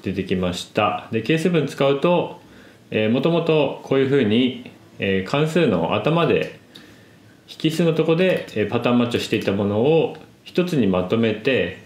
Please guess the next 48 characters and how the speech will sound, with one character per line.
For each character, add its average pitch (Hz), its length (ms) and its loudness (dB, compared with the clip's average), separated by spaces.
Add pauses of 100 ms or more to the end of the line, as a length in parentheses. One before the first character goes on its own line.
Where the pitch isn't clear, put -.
で、 - 100 -4
こ 123 140 -4
こ 147 100 2
で 151 80 2
パ 139 160 0
タ 139 120 -2
ー 139 40 0
ン 135 40 -2
マ 139 80 0
ッ - 40 -2
チ - 80 -8
し 104 100 -2
な 92 80 2
い 92 120 0
で、 135 320 -2
受 120 220 0
け 147 40 -4
取 156 140 2
っ - 20 -10
た 156 160 0
後 160 180 0
に 156 320 0
ケ 151 200 2
ー - 20 -2
ス 160 140 -2
文 156 200 0
で 160 120 0
パ 147 180 0
タ 117 160 0
ー - 20 2
ン 117 60 2
マ 113 80 2
ッ 110 80 -4
チ - 80 -14
す - 100 -4
る 95 80 0
っ - 40 -2
て - 160 -4
い 95 60 2
う 92 60 -6
書 107 80 -2
き - 100 -8
方 117 200 -2
も 160 300 0 (360)
で 104 120 0
き 107 100 -2
る 92 140 0
と。 - 80 -8